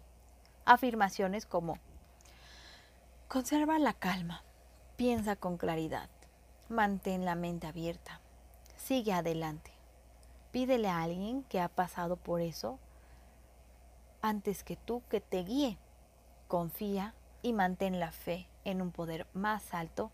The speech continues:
que desea lo mejor para ti". Aprendí a crear esas palabras de aliento en mi interior, a pesar de que había una parte de mí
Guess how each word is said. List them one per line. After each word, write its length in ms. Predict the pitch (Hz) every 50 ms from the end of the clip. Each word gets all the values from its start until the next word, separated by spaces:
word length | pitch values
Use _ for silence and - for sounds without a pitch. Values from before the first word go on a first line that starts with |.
| - - - - - - - - - - - - - -
que 120 | - 214 202
desea 440 | 190 170 - - 202 196 196 185
lo 120 | 180 175 165
mejor 360 | 170 170 165 - - 175 160
para 260 | - - 160 143 139
ti". 180 | - - - - - - - - - - - - - - - - - - - - - - - - - - - - - - - - - - - -
Aprendí 520 | 233 233 - - 202 208 202 208 226 247 294
a 80 | 311
crear 440 | - - 208 190 190 190 185 185 180
esas 320 | 196 - - 208 196 -
palabras 580 | - - 160 156 160 165 160 160 165 170 180 170
de 80 | 175 151
aliento 340 | - 156 160 160 160 -
en 80 | 175 180
mi 60 | 175
interior, 460 | 165 160 - 165 160 156 175 185 - - - - - - -
a 100 | 175 165
pesar 500 | - - 170 165 - - 170 170 170 175
de 120 | 208 214
que 140 | - - 175
había 360 | 175 165 170 170 175 170 170
una 300 | 170 175 190 190 185 185
parte 480 | - - 175 175 175 180 - - 190 175
de 100 | 165 160
mí 240 | 165 170 190 233